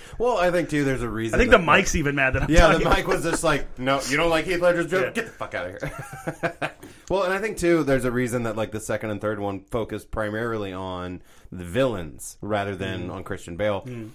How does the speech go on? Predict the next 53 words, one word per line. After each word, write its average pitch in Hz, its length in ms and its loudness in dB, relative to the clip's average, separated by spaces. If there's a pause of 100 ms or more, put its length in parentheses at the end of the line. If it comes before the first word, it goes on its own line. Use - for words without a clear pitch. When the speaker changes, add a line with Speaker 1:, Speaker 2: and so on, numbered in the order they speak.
(120)
Speaker 1:
Because 143 240 -2
it's 139 120 -6
just, 156 200 -6
like, 143 180 -2
kind 139 180 0
of 131 80 0
like, 117 320 -2
all 143 60 -2
right, 147 140 0
we 127 80 0
watched 139 240 0
the 139 60 -10
first - 260 -4
one. 85 240 -8
Speaker 2:
Yeah. 107 180 -12
Speaker 1:
You, 107 120 -10
you, 240 120 -8
Speaker 2:
And 123 80 -12
Speaker 1:
that's 147 200 -2
pretty 156 200 -2
much 135 160 0
all 127 220 0
you 123 100 -4
have 127 180 -2
to 113 80 -2
offer 104 360 -4
except 101 240 -4
Speaker 2:
and 92 80 -4
Speaker 1:
getting 113 180 -6
your 110 80 -4
ass 131 220 -4
kicked. - 280 -8
Like, 98 160 -4
we 123 140 -2
were 127 100 -2
looking 120 200 -4
forward 110 220 -6
to 92 60 -6
that 120 220 -8
part. 127 120 -4
Speaker 2:
And 156 80 -2
I 185 100 -2
would 208 100 -4
have 139 160 -4
loved 131 460 -2
to - 80 -4
see 123 340 -6
what 123 160 -8
they 123 140 -8
would 120 160 -8
have 117 140 -8
origi-, 120 380 -10
again, 135 520 -6